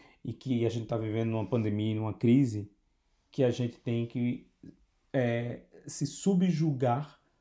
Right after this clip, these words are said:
ou se, ou permitir coisas que, teoricamente, a gente não precisa, né? E eu tô falando isso porque, é, é, tem milhares de pessoas agora, ah, pelo mundo inteiro,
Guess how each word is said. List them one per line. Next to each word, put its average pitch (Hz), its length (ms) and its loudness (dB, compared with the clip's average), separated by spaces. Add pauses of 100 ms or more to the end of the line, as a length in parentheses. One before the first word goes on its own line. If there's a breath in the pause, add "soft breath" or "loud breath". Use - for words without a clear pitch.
(280)
ou 123 360 2
se, - 600 -6 (540)
ou 139 160 4
permitir 156 680 2
coisas 143 520 4
que, 135 280 -2
teoricamente, 135 960 2
a 127 60 0
gente 120 200 -10
não 123 140 -2
precisa, 117 560 -6 (500 soft breath)
né? 131 280 -4 (280 soft breath)
E 127 100 4
eu 131 60 8
tô 131 120 6
falando 131 440 4
isso 139 380 -2
porque, 120 640 -4
é, 120 480 -4
é, 113 220 -2 (720)
tem 127 100 4
milhares 127 440 6
de 127 80 -2
pessoas 127 360 -4
agora, 117 320 2
ah, - 460 -8 (180)
pelo 135 160 6
mundo 135 280 6
inteiro, 143 480 4